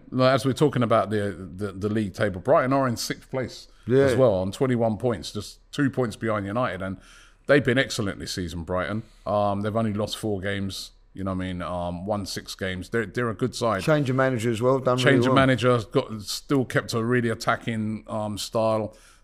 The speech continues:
Speaker 1: Um, very good side, Brighton, very good side. But Brighton away, that'll be a tough game. Not insurmountable, but a tough game. Newcastle at home will be tough, but you fancy us at home. Tottenham away is always tough, but can we go there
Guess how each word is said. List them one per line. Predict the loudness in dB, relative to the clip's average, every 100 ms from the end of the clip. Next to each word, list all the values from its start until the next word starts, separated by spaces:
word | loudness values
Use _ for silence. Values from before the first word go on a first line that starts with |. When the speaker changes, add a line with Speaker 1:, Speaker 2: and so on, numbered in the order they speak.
| -6
Speaker 1:
Um, | -4 -2 4
very | 8 8 8
good | 4 2
side, | 4 2 2
Brighton, | 0 0 0
very | 2 4
good | 2 -2
side. | -2 -2 -2
But | 2
Brighton | 8 8 8
away, | 4 2
that'll | 2 -2
be | -4
a | -6
tough | -4 -6 -4
game. | -4 -4 -4 -10 -20 -20 -20 _ _ _ _ _ -20 -20 _ -18 0
Not | 6 8 6 -2 0
insurmountable, | 2 4 4 4 4 2 0 0
but | 0 -2
a |
tough | 0 0 0
game. | -2 -2 -4 -2
Newcastle | 2 4 6 8 8 6 2
at |
home | 4 4
will | 2
be | 0
tough, | -4 -2 -2 -2
but | -4
you | -4
fancy | -2 -4 -4 -6 -10
us | -10
at | -10
home. | -8 -6 -8 -14 -20 _ _ _ _ _ 2
Tottenham | 6 6 6 4
away | 6 4 4 0 -2
is | 0 6
always | 8 8 8 4
tough, | -2 -2 -4
but | -16 -8
can | 2 4 4
we | 2 2
go | 6 6 6
there | 0 -2 -4 -8